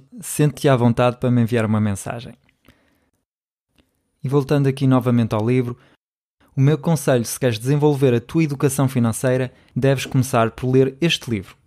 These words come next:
Claro que não chega, mas é um bom ponto de partida. Depois também te recomendo fazer o download gratuito, não custa nada, em bloghack ponto P T barra Pai Rico. Aí podes receber o plano em oito passos para construir a tua liberdade financeira.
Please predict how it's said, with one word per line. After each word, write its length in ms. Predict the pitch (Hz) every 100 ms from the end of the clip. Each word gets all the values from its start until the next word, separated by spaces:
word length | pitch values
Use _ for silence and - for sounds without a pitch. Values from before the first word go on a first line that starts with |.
| _ _ _ _ _ - -
Claro 260 | 131 110 104
que 120 | -
não 100 | 107
chega, 480 | - 147 165 175 - _
mas 220 | 131 127 127
é 160 | 139
um 160 | 151 135
bom 240 | 127 165
ponto 320 | 165 156 151 139
de 60 |
partida. 540 | - 117 - 98 - - _ _ _ _ _ _ _ _
Depois 280 | 131 - 156
também 280 | - 143 143
te 100 | 135
recomendo 400 | - 147 151 165
fazer 300 | - 196 196
o 40 |
download 380 | 160 151 143 131
gratuito, 600 | 120 120 - 131 139 - -
não 120 | 156
custa 320 | 185 185 - 127
nada, 360 | 117 120 135 - _ - _
em 140 | 139 131
bloghack 460 | 131 135 139 135 -
ponto 200 | 131 131
P 160 | 135
T 300 | 131 120 110 -
barra 480 | 117 117 101 98 - _
Pai 220 | 110 98
Rico. 380 | 104 143 - - _ _ _ _ _ _ _ -
Aí 180 | 135 139
podes 260 | 139 135
receber 320 | - - 147
o 40 | 139
plano 280 | 139 131 113
em 140 | 120
oito 200 | 147 139
passos 420 | 120 120 127 -
para 240 | - 147 147
construir 600 | 143 139 135 127 131 135
a 80 | 131
tua 240 | 135 156
liberdade 420 | 147 139 131 147 -
financeira. 640 | 165 139 120 104 - -